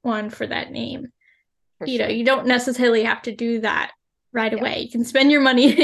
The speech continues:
Speaker 1: <laughs> better. Um,
Speaker 2: Exactly.
Speaker 1: awesome.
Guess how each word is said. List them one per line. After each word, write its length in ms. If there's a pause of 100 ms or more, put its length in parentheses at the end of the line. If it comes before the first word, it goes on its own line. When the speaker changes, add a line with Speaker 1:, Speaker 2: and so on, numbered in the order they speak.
(160)
Speaker 1:
<laughs> 60
better. 340 (560)
Um, 180
Speaker 2:
Exactly. 420 (680)
Speaker 1:
awesome. 520